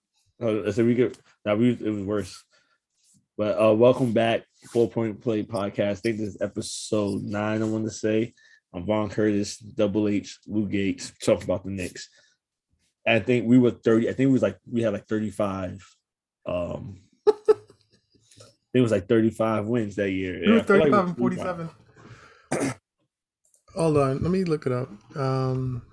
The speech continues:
Speaker 1: That was when we had Keith Van Horn. That was my guy. But I, I love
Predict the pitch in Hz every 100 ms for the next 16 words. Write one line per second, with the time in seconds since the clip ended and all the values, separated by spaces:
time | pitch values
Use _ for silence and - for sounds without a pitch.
0 | - 127 131 143 156 127 151 135 135 143
1 | 156 117 113 - _ - - _ - _
2 | 117 127 143 117 131 113 117 - _ _
3 | _ _ - 113 120 - 139 135 147